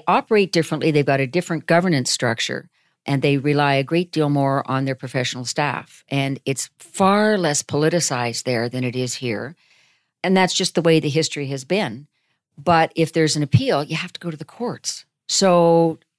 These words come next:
in Ontario, I think one of the things that the government had done for years and years and years was try to keep those sorts of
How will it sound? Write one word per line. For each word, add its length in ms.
in 140
Ontario, 840
I 80
think 260
one 160
of 120
the 60
things 300
that 120
the 80
government 440
had 220
done 380
for 120
years 380
and 80
years 200
and 80
years 240
was 160
try 300
to 60
keep 400
those 280
sorts 320
of 320